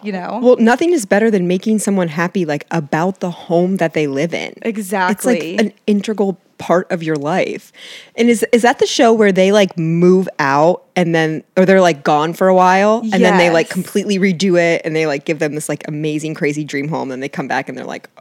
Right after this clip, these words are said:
Speaker 2: "Oh my God, what happened to my house?" That's
Speaker 1: Yes.
Speaker 2: the same. Yeah. Okay.
Speaker 1: Yeah. So every family has a very unique story, and they send them off to
Speaker 2: Mm-hmm.
Speaker 1: a vacation, and
Speaker 2: Oh,
Speaker 1: then they
Speaker 2: yeah,
Speaker 1: come
Speaker 2: okay.
Speaker 1: back, and,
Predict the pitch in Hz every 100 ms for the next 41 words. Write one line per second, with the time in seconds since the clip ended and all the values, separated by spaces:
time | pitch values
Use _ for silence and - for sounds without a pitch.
0 | - - 147 127 - 64 151 170 - 147
1 | 139 170 - 196 - 165 220 226 202 165
2 | 226 214 - 233 254 220 202 196 226 202
3 | 220 226 247 233 214 202 202 208 196 202
4 | 196 196 196 190 196 202 196 180 - 240
5 | 240 240 240 233 202 185 196 208 196 185
6 | 170 165 175 185 175 170 285 269 262 269
7 | 254 247 247 226 208 202 180 - 196 175
8 | 190 196 202 202 185 180 185